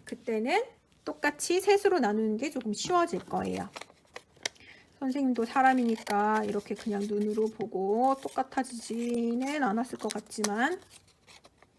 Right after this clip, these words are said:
자, 이렇게 그렸어요. <gasps> 어, 선생님 똑같이 나누지 못했네요. 세 조각의 크기가 조금씩 다 달라요.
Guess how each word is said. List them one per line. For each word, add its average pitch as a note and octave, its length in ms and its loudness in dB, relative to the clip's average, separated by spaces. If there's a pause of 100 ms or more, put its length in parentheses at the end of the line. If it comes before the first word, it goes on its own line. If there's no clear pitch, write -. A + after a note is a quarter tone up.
(1400)
자, - 480 2
이렇게 - 460 -8
그렸어요. - 500 -14 (640)
<gasps> A#4+ 1000 4
어, D4 680 6
선생님 C#4+ 380 0
똑같이 - 360 -2
나누지 G#3+ 380 2
못했네요. A3 880 -4 (760)
세 D#4 260 -4
조각의 A#3+ 640 0
크기가 A#3+ 640 -6
조금씩 - 760 -10
다 A#3+ 160 -4
달라요. F#3 380 -6